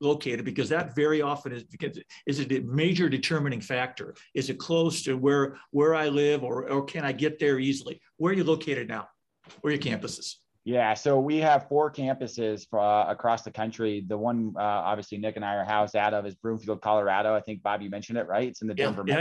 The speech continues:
Speaker 2: metro
Speaker 1: did.
Speaker 2: area.
Speaker 1: The Denver area. <laughs>
Speaker 2: For those that don't know where Broomfield is, the next one's gonna be in our Tulsa, Oklahoma, uh, location, which is actually our initial campus, our, our first campus that's, you, like you stated at the beginning of the podcast.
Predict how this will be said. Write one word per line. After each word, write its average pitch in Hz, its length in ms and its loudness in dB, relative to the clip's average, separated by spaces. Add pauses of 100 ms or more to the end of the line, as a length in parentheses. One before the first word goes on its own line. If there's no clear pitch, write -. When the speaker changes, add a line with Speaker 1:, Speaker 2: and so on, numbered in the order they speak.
Speaker 2:
metro 147 100 2
Speaker 1:
did. 156 140 2 (100)
Speaker 2:
area. 101 140 -6 (100)
Speaker 1:
The 131 60 4
Denver 170 420 4
area. 143 400 4
<laughs> - 60 -20 (200)
Speaker 2:
For 175 100 8
those 160 220 8
that 156 100 6
don't 151 160 6
know 143 140 4
where 135 120 6
Broomfield 131 460 2
is, 135 160 0
the 127 80 -8
next 139 240 -2
one's 123 140 -6
gonna 135 100 -2
be 123 100 -2
in 120 80 -2
our 117 140 0
Tulsa, 127 320 -2
Oklahoma, 120 720 -2
uh, 101 500 0
location, 107 520 -4
which 113 160 -4
is 120 80 0
actually 131 360 2
our 113 200 4
initial 113 360 -4
campus, 113 440 -4
our, 98 420 0
our 98 120 -4
first 113 440 -4
campus 113 320 -4
that's, 98 300 -4
you, 104 160 -8
like 101 180 -2
you 107 100 -6
stated 104 220 -4
at 104 80 0
the 95 80 -8
beginning 95 260 -8
of 90 80 -6
the - 80 -10
podcast. 104 500 0